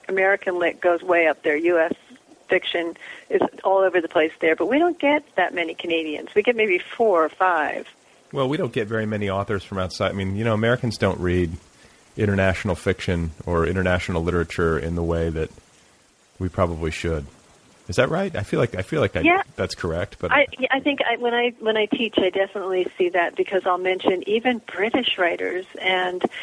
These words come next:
Speaker 1: you know, if they're not from the region some of my students are from, or they're not the current, um, you know, hot writer,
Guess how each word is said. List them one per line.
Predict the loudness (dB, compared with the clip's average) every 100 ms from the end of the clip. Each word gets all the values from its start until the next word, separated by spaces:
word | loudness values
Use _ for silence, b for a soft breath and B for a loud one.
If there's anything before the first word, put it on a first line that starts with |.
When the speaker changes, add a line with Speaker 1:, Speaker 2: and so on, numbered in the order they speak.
| B B
Speaker 1:
you | 0
know, | 0
if | 2
they're | 0
not | 2 2 2 2
from | 0 0
the | 2
region | 2 0 0 -4 0
some | -2 0
of |
my | 0 -2
students | 0 0 0 -2
are | -4
from, | 0 2 2 2
or | 0
they're | 2
not | 2 0 0
the | -4
current, | 0 0 0 -4 -6
um, | 0 0 -2 -8 B B B B -2
you | 0
know, | 2
hot | 2 0 2
writer, | 2 2 2 0 0